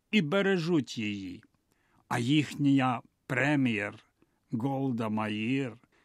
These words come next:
казала в тих часах: Від цього моменту ніхто не поважиться покласти руку кривди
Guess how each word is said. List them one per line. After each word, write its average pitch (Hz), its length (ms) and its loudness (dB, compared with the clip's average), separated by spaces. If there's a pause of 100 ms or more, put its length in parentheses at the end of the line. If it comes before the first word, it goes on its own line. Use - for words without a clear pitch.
(120)
казала 123 520 0
в 117 100 -2
тих 117 280 -4
часах: 107 800 -4 (420)
Від 107 220 -6
цього 214 680 6
моменту 196 840 4 (420)
ніхто 127 840 2
не 226 200 6
поважиться 180 1000 2
покласти 143 920 0
руку 190 500 0
кривди 240 720 6